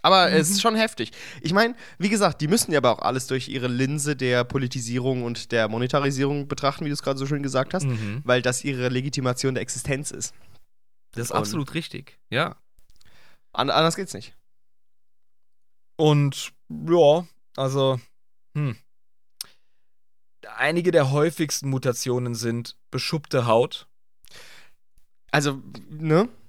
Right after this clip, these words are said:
Speaker 1: Haben wir ja schon gesagt, das sieht dann halt einfach
Speaker 2: Echsenmäßig.
Speaker 1: eher aus wie eine Echse, genau.
Speaker 2: Riesige Augen. Ja, zum Teil auch ohne Iris, also wirklich nur so die Pupillen, schwarze Pupillen in so einem weißen Augenset, das,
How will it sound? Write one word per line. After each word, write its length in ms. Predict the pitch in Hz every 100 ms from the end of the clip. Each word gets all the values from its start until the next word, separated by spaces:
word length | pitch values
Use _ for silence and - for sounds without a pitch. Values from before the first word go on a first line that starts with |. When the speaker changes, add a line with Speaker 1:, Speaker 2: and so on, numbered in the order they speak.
| - -
Speaker 1:
Haben 180 | - 143
wir 60 | 147
ja 60 |
schon 120 | 143 135
gesagt, 380 | 120 131 -
das 240 | 131 - -
sieht 160 | 165 160
dann 160 | 151
halt 120 | 147
einfach 140 | 135 165
Speaker 2:
Echsenmäßig. 180 | 120 135
Speaker 1:
eher 100 | 127
aus 120 | 131
wie 40 | 131
eine 120 | 117
Echse, 280 | 131 - 139
genau. 280 | 107 120 147 - - - -
Speaker 2:
Riesige 680 | 135 139 160 170 196 180 127
Augen. 600 | 120 147 123 104 143 208 - - - - - - - - - - - - -
Ja, 260 | 104 120 147
zum 220 | - 131
Teil 260 | 156 160 123
auch 160 | 135
ohne 260 | - 147 131
Iris, 460 | 143 160 120 151
also 220 | 110 123 127
wirklich 220 | 127 143
nur 120 | 139
so 100 | 135
die 80 | 131
Pupillen, 560 | - 127 143 123 107
schwarze 380 | 139 - 101 -
Pupillen 440 | - 123 113 131 143
in 120 | 123
so 160 | 107
einem 340 | 104 101 101 -
weißen 460 | - 104 104 131 101
Augenset, 540 | 90 117 120 117 -
das, 240 | 101 -